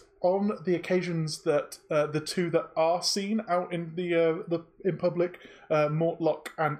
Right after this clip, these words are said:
Amric have been out with her, there is essentially that kind of, like, stiff upper lip, doesn't really show any kind of emotion towards her children.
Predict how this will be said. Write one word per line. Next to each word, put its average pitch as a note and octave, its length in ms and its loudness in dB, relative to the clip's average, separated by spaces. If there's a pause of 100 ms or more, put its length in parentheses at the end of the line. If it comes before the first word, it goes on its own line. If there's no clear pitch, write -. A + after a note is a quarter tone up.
Amric E3 420 -4
have - 160 -10
been C3 140 -2
out C#3+ 400 -6
with C#3 180 0
her, C#3 260 2 (300)
there D3+ 260 4
is D3 220 0
essentially E3 800 0
that D3 240 0
kind D#3 160 -2
of, C#3+ 100 -2
like, C#3 300 0 (1500)
stiff - 920 -4
upper F#3 220 0
lip, E3 400 2 (300)
doesn't F3 420 0
really D#3+ 520 2
show E3 400 2
any D3+ 440 0 (120)
kind D#3 140 2
of D3+ 160 -2 (680)
emotion E3+ 640 2
towards G3 480 0
her F#3+ 100 2
children. G#3 440 0